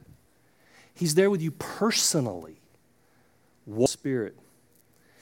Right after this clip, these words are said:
And he guides you in biblical truth so that you and I end up sitting under the Word of God, not putting it under us.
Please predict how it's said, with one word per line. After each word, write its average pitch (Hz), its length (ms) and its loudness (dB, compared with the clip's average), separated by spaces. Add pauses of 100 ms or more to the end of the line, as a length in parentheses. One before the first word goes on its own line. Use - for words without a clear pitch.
(420)
And 180 120 6
he 165 120 4
guides 185 520 4
you 208 200 0
in 139 180 -2
biblical 151 560 0
truth 139 760 -4 (840)
so - 320 6
that 170 300 8 (380)
you 151 380 0
and 175 100 4
I 202 220 4
end 160 160 2
up - 140 2
sitting 208 760 6
under 185 540 8
the 110 80 2
Word 113 260 4
of 101 160 -4
God, 120 460 4 (960)
not 131 340 0
putting 135 300 0
it 113 100 0
under 107 340 -4
us. - 680 -10